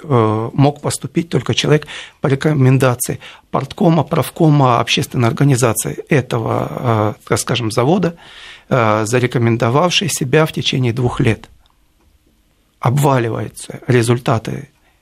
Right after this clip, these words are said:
последних двух классов уч-, учеников всеми средствами. Они стараются попасть на эти какие-то заводы, радиоинституты, чтобы получить эту рекомендацию.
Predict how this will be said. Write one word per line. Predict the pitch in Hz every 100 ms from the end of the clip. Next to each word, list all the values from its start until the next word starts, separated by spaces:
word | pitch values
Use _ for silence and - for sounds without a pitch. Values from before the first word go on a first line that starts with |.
| _
последних | - 110 214 127 -
двух | 156 131 -
классов | - 120 104 - - 440 -
уч-, | - -
учеников | - - 143 123 208 - - - -
всеми | - 175 160 139
средствами. | - 151 127 - 120 113
Они | 120 123
стараются | - 127 123 107 -
попасть | - 123 139 113 -
на | 113
эти | 113 123
какие-то | 123 127 - 127 117
заводы, | 113 127 123 131 143 143 147 - - - -
радиоинституты, | - 123 110 113 120 113 - 143 165 -
чтобы | 135 - 139
получить | - 127 139 - -
эту | 123 123
рекомендацию. | 113 - 110 113 127 156 175 - 175